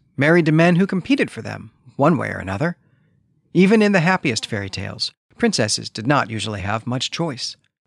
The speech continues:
They were prizes to be won or given away, and there was no other context in which she could understand life."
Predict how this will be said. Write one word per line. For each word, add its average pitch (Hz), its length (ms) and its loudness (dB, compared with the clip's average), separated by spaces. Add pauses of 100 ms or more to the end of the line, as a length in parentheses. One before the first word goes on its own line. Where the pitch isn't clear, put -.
(260)
They 160 100 0
were 165 100 0
prizes 214 460 0
to 104 100 -12
be 104 100 -10
won 127 420 -16
or 127 120 -2
given 165 260 4
away, 160 480 0 (420)
and 139 80 -6
there 135 80 -4
was 123 160 -4
no 165 220 6
other 170 140 2
context 110 640 -8
in 104 100 -10
which 123 140 -8
she - 140 -4
could 123 140 -6
understand 110 600 -6
life." - 360 -14